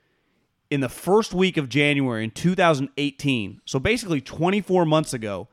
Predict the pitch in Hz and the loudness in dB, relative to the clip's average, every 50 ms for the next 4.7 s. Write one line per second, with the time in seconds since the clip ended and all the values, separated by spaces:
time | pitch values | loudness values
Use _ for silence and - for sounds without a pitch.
0 | _ _ _ _ _ - - 190 196 190 175 151 - - - 185 208 220 226 233 | _ _ _ _ _ -4 0 2 2 2 2 0 -2 0 2 4 4 4 4 2
1 | - - 202 202 196 190 165 175 156 - 190 175 127 107 95 113 _ _ _ _ | 2 2 2 2 2 2 0 0 0 0 0 0 0 -2 -6 -10 _ _ _ _
2 | _ _ _ - 156 170 180 170 - 156 151 151 165 175 165 160 - - 202 214 | _ _ _ -4 2 2 2 2 2 2 2 4 4 2 2 0 2 4 6 6
3 | 214 220 214 202 190 180 170 160 156 143 127 139 151 170 185 180 - 180 175 - | 6 4 4 2 2 4 6 6 4 4 2 2 4 4 4 2 0 -4 -4 0
4 | - 170 165 - - - 131 120 117 110 110 110 - - | 2 0 0 0 -2 -4 -4 -4 -2 -4 -6 -8 -10 -12